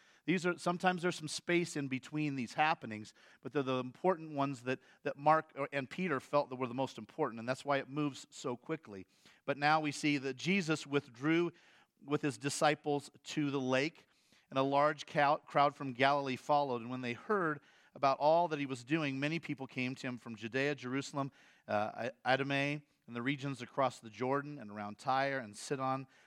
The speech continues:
Because of the crowd, he, uh, told his disciples to have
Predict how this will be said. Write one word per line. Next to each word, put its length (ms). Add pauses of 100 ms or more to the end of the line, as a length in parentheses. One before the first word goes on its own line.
Because 320
of 80
the 80
crowd, 420
he, 240 (380)
uh, 160
told 260
his 140
disciples 720
to 80
have 280